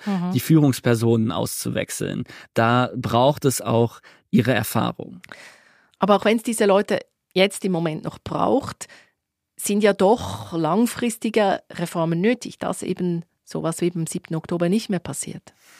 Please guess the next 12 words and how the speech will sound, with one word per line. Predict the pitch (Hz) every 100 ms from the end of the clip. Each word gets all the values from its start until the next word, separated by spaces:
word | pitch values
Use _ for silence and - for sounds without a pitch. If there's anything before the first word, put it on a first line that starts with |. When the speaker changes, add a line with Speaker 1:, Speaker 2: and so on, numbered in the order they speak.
| - - _ _
Speaker 2:
Was | 160 156 -
viele | 196 202
fordern | - 147 160 170 156
in | 135
Israel | 147 165 156 143 139
ist, | 117 143 - - 151
dass | 139 135
es | 151 104
eine | 131 127 123 120 127 -
staatliche | - - 127 135 139 123 135 123 123 123
Untersuchungskommission | 120 123 127 117 127 131 - 127 120 - 120 117 113
braucht. | 113 101 82 -